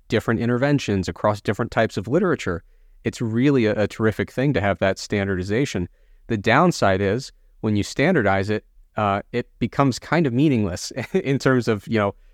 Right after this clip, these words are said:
"Hey, there's an effect size of point two." There is meaning there, uh, i-, in the literal sense, but a lot of folks who are not used to dealing with effect sizes, they're like, "W-, well, what do I do with that?" And my answer is gonna be perhaps very different from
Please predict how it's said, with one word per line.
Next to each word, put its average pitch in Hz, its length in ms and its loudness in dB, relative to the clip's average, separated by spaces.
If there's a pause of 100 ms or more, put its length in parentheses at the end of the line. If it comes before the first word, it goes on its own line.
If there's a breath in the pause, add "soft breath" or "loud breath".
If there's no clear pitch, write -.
"Hey, 156 180 2
there's 110 220 0
an 107 80 2
effect 127 280 0
size 110 260 0
of 95 100 -8
point 110 300 -2
two." 120 320 -2 (440)
There 170 200 0
is 190 240 2
meaning 123 380 2
there, 98 440 0
uh, 104 260 -2
i-, 120 140 -6
in 113 140 -2
the 98 100 0
literal 123 380 2
sense, 101 320 -2
but - 140 -2
a 104 40 0
lot 113 240 2
of 127 80 0
folks 107 460 -2 (120)
who 110 180 -2
are 101 100 4
not 104 180 2
used 104 240 -4
to 107 80 -4
dealing 104 280 0
with 92 120 -2
effect 143 320 2
sizes, 92 460 -2 (500)
they're 110 140 2
like, 113 140 2
"W-, 113 160 -4
well, 107 120 -2
what 107 140 0
do 123 80 2
I 104 80 2
do 107 260 -2
with 107 160 0
that?" - 300 -8 (520)
And 120 300 0 (100)
my 127 280 4
answer 147 640 0 (240)
is 117 160 -4
gonna 120 220 2
be 113 280 0
perhaps 127 460 2
very 135 240 0
different 110 400 -2
from 101 480 0